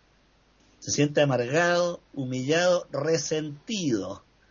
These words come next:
Y empieza, obviamente, a odiar al primo que es brillante,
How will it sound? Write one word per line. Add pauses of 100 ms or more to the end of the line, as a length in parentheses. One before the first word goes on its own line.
(420)
Y
empieza,
obviamente,
a
odiar (720)
al
primo
que
es
brillante,